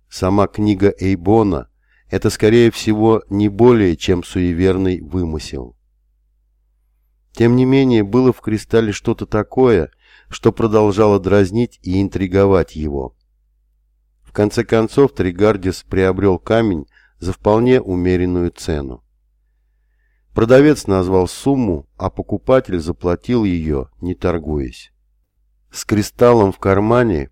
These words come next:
Пол Тригардис поспешил назад к себе в квартиру, позабыв о том, что собирался неспешно прогуляться. Он установил молочно-белую сферу на письменном столе.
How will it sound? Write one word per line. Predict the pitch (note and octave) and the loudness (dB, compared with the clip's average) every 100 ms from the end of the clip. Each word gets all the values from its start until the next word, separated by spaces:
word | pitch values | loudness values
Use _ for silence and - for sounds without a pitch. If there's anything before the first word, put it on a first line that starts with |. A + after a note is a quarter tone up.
| _ | _
Пол | - A2+ A#2+ - | 2 4 2 -2
Тригардис | - G2 G2 A2 A#2+ F#2 C#2 - _ _ | -4 -4 2 2 2 -2 -12 -16 _ _
поспешил | G2 - A2+ - C3+ A2+ | -6 -4 -6 -2 0 2
назад | F#2 F2 A2 - | 0 2 0 0
к | |
себе | - E2 F#2 | -10 -4 -2
в | G2 | -2
квартиру, | - G2 F2 - E2 C#2+ B1+ - _ - | 0 -2 -2 -6 -6 -6 -10 -18 _ -10
позабыв | E2 F#2 E2+ F2 | -2 -2 -2 -4
о | E2 | -4
том, | - G2+ A2 G#2 _ _ _ _ | -2 0 0 -4 _ _ _ _
что | - - | -10 -4
собирался | G#2 B2 A#2 C3 C#3+ - | -2 0 0 2 0 -2
неспешно | F#2+ E2+ - F#2+ - F2+ | -4 -6 -2 -2 -2 -8
прогуляться. | - F2+ F2 E2+ D2+ - - A#1 _ _ _ _ _ _ _ _ | -6 -4 -2 -2 -4 -6 -16 -16 _ _ _ _ _ _ _ _
Он | F#2+ A2 | 0 0
установил | G#2+ - G#2 A2 B2+ | 0 -2 2 4 4
молочно-белую | G#2+ F#2 F#2+ F#2 - F#2 F2+ F#2+ F2+ F2 | 2 2 2 0 -2 -4 0 0 2 -2
сферу | - - G2+ A2 E2+ C#2 | -4 -4 0 2 2 -2
на | F2 F2 | -6 -4
письменном | G2+ F#2 G2+ F#2 E2+ | -6 -8 -6 -6 -6
столе. | - F2 E2 C#2 | -8 -6 -4 -6